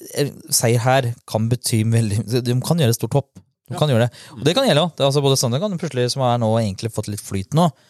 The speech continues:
Speaker 2: Mm.
Speaker 1: kan jo også gjøre en byks og komme seg fra, helt fra bunnen her også. Så at,
Speaker 2: Ja.
Speaker 1: eh, nei, så det her er, eh, jeg synes av alle oppgjørene, så er det her som er det mest spennende oppgjøret denne runden her, vil jeg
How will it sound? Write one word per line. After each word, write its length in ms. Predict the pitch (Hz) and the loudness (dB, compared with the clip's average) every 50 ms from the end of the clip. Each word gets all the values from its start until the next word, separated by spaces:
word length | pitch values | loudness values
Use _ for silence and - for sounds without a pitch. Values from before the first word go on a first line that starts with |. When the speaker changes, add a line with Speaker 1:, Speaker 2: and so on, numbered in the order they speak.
| _ 151 143 | _ -12 -12
Speaker 2:
Mm. 140 | 110 92 92 | -10 -6 -2
Speaker 1:
kan 160 | 123 107 107 | -2 0 0
jo 140 | 120 135 120 | 2 2 2
også 160 | 107 - 180 | 0 0 0
gjøre 200 | 190 202 147 113 | 0 2 2 2
en 100 | 120 120 113 | 0 -2 -2
byks 380 | 110 117 117 - - - - - - | -4 -6 -4 -2 -2 -2 0 -2 -4
og 40 | - | -6
komme 300 | - - 120 101 95 92 | -6 -6 -4 -4 -2 -2
seg 220 | - - 104 98 - | -2 -2 -2 -4 -4
fra, 140 | - 104 | -6 -8
helt 240 | 101 - 98 87 - | -8 -8 -8 -8 -8
fra 80 | - 101 | -8 -8
bunnen 220 | 95 98 90 92 95 | -6 -6 -6 -4 -4
her 100 | 104 101 | -2 0
også. 180 | 120 139 120 - - _ _ _ | 0 0 -2 -4 -10 _ _ _
Så 140 | - 120 | -6 -4
at, 120 | 117 117 120 | -4 -2 0
Speaker 2:
Ja. 60 | 120 113 113 113 | 2 2 2 2
Speaker 1:
eh, 40 | 113 - _ _ 139 | 0 -4 _ _ 0
nei, 220 | 160 202 240 254 240 | 0 0 0 0 -2
så 160 | 208 - 220 | -2 0 2
det 140 | 214 202 175 | 2 2 2
her 180 | 190 202 208 - - | 2 2 2 2 2
er, 240 | 156 160 170 175 185 185 | 2 2 4 4 4 4
eh, 920 | 185 185 185 185 185 185 185 185 180 180 180 180 180 180 180 180 170 - | 4 4 4 4 4 4 4 4 4 4 4 2 2 0 0 0 0 0
jeg 160 | - 185 175 | 0 0 0
synes 240 | - 196 180 - - | 0 -2 -4 -4 -2
av 240 | - - 175 165 165 | -2 -2 0 0 0
alle 240 | 180 170 151 156 151 | 0 0 0 0 0
oppgjørene, 400 | - 135 117 127 160 185 214 - | 0 0 0 2 2 0 0 0
så 80 | 214 | 0
er 160 | 190 165 151 | 0 2 0
det 80 | 151 139 | 2 2
her 160 | 135 110 107 | 2 0 0
som 140 | - 135 110 | 0 -2 -2
er 60 | 104 113 | -2 -2
det 40 | 123 | -2
mest 340 | 123 113 107 107 - - - | -2 -2 -4 -4 -6 -6 -6
spennende 440 | - - - _ - 135 117 104 92 98 | -6 -6 -2 _ 0 0 0 -2 -4 -6
oppgjøret 280 | - - 101 95 90 | -4 -2 -2 -2 0
denne 160 | 113 113 107 107 | 0 0 0 -2
runden 180 | 101 98 90 | -2 -4 -4
her, 140 | 101 107 104 | -2 -2 -2
vil 140 | 110 110 101 | -2 -4 -6
jeg 340 | 92 85 85 87 92 104 120 | -6 -6 -8 -8 -10 -12 -14